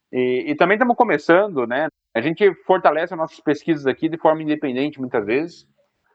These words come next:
E, e sim, a gente tá, não posso falar muito, mas, é, a gente já tá pra lançar aí novos reagentes, a gente já tá lançando, nós vamos lançar um kit que vai permitir uma identificação mais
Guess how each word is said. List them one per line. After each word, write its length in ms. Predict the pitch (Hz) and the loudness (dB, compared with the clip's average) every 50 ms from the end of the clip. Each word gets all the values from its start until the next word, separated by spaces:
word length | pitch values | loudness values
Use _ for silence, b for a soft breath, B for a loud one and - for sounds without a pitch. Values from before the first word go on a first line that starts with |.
| _ _ _ - | _ _ _ -4
E, 400 | 143 143 143 147 147 143 143 - - | -2 0 2 2 0 0 -2 -4 -6
e 80 | 175 170 | -10 -8
sim, 360 | - - 220 240 247 226 185 | -2 -2 0 0 0 0 0
a 80 | 143 131 | 0 0
gente 200 | 143 165 160 - | -2 -4 -2 2
tá, 420 | 180 170 190 202 202 190 170 151 - _ _ _ _ _ _ _ | 4 4 4 4 2 -2 -4 -6 -10 _ _ _ _ _ _ _
não 160 | - 139 135 - | -8 -8 -4 0
posso 220 | - 170 170 - | 2 0 2 2
falar 240 | - 175 147 156 160 | 2 2 2 2 0
muito, 400 | 151 147 160 196 214 202 - 170 | 0 -2 -4 -4 -4 -4 -4 -2
mas, 380 | 147 139 135 131 131 - _ _ _ _ _ _ _ _ - | -2 0 -2 -2 -4 -8 _ _ _ _ _ _ _ _ 0
é, 160 | - 139 139 135 | 2 4 4 4
a 180 | - 139 139 | 4 0 0
gente 160 | 139 147 175 | 0 0 0
já 120 | 160 180 160 | 2 2 2
tá 440 | - - 170 185 196 185 165 151 - _ _ | 4 4 4 4 4 2 0 -4 -10 _ _
pra 160 | - 175 185 190 | 2 2 2 2
lançar 400 | 185 170 160 151 143 - 175 165 | 2 0 -4 -4 -2 0 2 2
aí 200 | 165 160 165 160 | 2 2 0 -2
novos 340 | 151 151 160 160 160 160 170 | 0 0 0 0 0 -2 0
reagentes, 640 | 170 139 123 113 110 117 147 165 175 175 160 - - | 2 2 2 2 0 -2 -4 -4 -4 -4 -6 -6 -6
a 40 | 131 | -6
gente 160 | 120 143 147 | -4 0 2
já 100 | 151 143 | 2 4
tá 180 | - 156 160 - _ _ - | 4 2 2 0 _ _ -2
lançando, 560 | 139 147 156 151 147 - 180 180 170 165 - - _ - 131 135 135 135 131 - | 0 0 0 2 2 2 2 2 2 0 -2 -4 _ -8 -6 -6 -6 -6 -6 -2
nós 180 | 147 143 147 151 | 2 2 2 2
vamos 140 | 165 175 175 | 2 0 -2
lançar 220 | 165 156 - 170 | -2 0 0 -2
um 100 | 170 160 | -2 -4
kit 360 | - - 190 202 190 - - | -6 -2 -2 -2 -2 -4 -6
que 100 | - 170 | 0 2
vai 120 | 165 170 175 | 2 2 4
permitir 380 | - 180 170 165 147 - 196 | 2 0 0 0 -2 -2 0
uma 100 | 180 180 | 0 0
identificação 460 | 175 175 170 - - 170 151 - 175 | 0 -2 -2 0 2 2 4 4 2
mais 340 | 165 160 156 160 156 - - | 0 0 -4 -4 -6 -10 -20